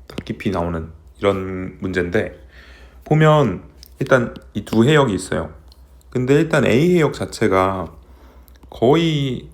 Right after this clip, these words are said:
왕복 시간 변화가 거의 없고, 그 다음에 여기가 제일 깊다고 볼 수 있죠.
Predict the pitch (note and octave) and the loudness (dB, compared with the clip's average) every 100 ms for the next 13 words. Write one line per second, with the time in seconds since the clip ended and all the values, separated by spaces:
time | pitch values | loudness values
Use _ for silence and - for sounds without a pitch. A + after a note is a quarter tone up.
0 | - A2 A#2+ A#2+ - C3+ A2+ G2+ G#2+ A2 | -6 -4 -4 -8 -6 -6 -4 -4 -2 -2
1 | - F#2+ E2+ - - G#2+ - - - - | 0 -2 -2 -4 -4 -4 -4 -20 -20 -20
2 | - - B2+ C#3+ C#3 C3+ C3 - - - | -20 0 4 4 4 0 -2 -10 -20 -20
3 | - - - A2 C#3+ D#3+ D#3+ - A2+ A#2 | -20 -6 4 4 4 0 0 0 2 2
4 | A#2 C#3+ - - - - - - - - | 0 -8 -20 -20 -20 -20 -20 -20 -20 -20
5 | _ - _ - - - - A2 - - | _ -20 _ -20 -20 -16 -12 -12 -4 2
6 | D3 B2+ G2+ G2 F#2+ - E2 - - D#2+ | 2 2 0 -2 -4 -10 -10 -8 -10 -10